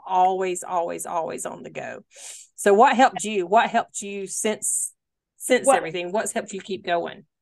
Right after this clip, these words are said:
Speaker 2: Well, one of the things that was really hard with this all happening during the pandemic was, and I, I haven't mentioned this, but I'm married to an emergency medicine physician.
Speaker 1: Oh, wow.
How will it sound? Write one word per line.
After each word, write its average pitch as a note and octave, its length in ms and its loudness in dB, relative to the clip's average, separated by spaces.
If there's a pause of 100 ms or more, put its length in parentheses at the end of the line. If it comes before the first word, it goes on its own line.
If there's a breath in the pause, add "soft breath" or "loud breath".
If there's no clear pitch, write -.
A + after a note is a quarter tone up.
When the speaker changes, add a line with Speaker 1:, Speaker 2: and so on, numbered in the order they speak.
(140)
Speaker 2:
Well, B3+ 200 4
one B3+ 220 6
of D#4 140 0
the A#3 100 -4
things G3 340 -4
that F#3 120 -2
was F#3 180 -4
really F3+ 240 -2
hard C4 500 -2
with G3 180 -4
this F3+ 220 -4
all E3 120 -2
happening F3 480 -10
during E3+ 300 -4
the E3+ 100 -4
pandemic E3 760 -4
was, D#3+ 400 -2
and F3+ 140 -4
I, E3 280 -2
I F3 40 -2
haven't F3+ 320 -4
mentioned F3+ 300 -6
this, E3+ 180 -4
but F3 160 -2
I'm F3 160 -2
married F#3+ 400 0
to F3 300 -2
an E3 160 -4
emergency F3+ 500 -4
medicine D#3+ 420 -6
physician. E3 600 -10 (160)
Speaker 1:
Oh, C4+ 140 2
wow. F#3+ 400 4